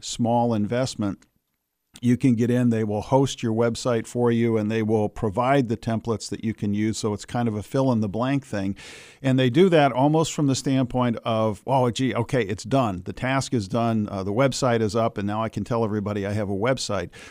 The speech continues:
But they're not really looking at the website from the standpoint of what does it really need to do? What message are you trying to communicate? Uh, how are you trying to reach out to your audience? What,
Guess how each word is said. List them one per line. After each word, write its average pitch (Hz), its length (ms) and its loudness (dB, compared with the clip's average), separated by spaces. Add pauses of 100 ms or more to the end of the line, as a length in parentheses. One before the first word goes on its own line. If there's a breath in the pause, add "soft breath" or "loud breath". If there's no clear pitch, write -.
(340 loud breath)
But 147 140 0
they're 143 80 4
not 180 180 4
really 170 300 4
looking 127 580 2
at 107 300 -4
the 113 80 2
website 117 580 -2
from 117 160 -2
the 110 80 0
standpoint 117 720 -4
of 107 260 -4
what 147 140 4
does 180 180 2
it 165 80 -8
really 143 300 2
need 135 220 2
to 107 100 -2
do? 139 160 0
What 117 180 0
message 131 540 0
are 113 100 0
you 117 140 -2
trying 123 360 -2
to 113 80 -6
communicate? 123 720 -4 (320 loud breath)
Uh, 101 160 -10
how 139 240 2
are 156 80 6
you 151 140 2
trying 139 300 0
to 127 80 0
reach 131 280 0
out 127 200 0
to - 80 -4
your 104 180 0
audience? 113 400 0
What, 147 240 2